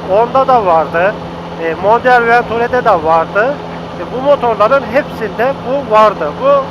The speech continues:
dediğim gibi özellikle rampa aşağı inerken, e, otobüslerdeki gibi bir kademe kolu yoktur. Yani otobüslerde yanılmıyorsam dört beş kademe var. Siz kademeyi çoğalttıkça motor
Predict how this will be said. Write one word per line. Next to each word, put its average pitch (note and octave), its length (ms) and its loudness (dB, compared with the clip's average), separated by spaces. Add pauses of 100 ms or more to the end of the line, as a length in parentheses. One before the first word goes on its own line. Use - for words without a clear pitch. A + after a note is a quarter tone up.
(260)
dediğim A#3+ 440 -4
gibi F#3+ 340 -2 (880)
özellikle A#3+ 520 -2
rampa F3+ 400 0
aşağı F3+ 440 0
inerken, G#3 520 0 (560)
e, E3+ 600 0
otobüslerdeki A3 880 -2
gibi G3+ 300 -4
bir A#3 100 -2 (120)
kademe A#3 420 2
kolu G3+ 220 0
yoktur. A#3+ 340 0
Yani G3 380 2 (500)
otobüslerde G#3 640 0
yanılmıyorsam A#3 640 0
dört G#3 220 -2
beş A3+ 180 -2
kademe F3 380 0
var. C4+ 180 2 (340)
Siz B3 120 -2 (140)
kademeyi G#3+ 560 0
çoğalttıkça A#3+ 640 0
motor A3 360 -2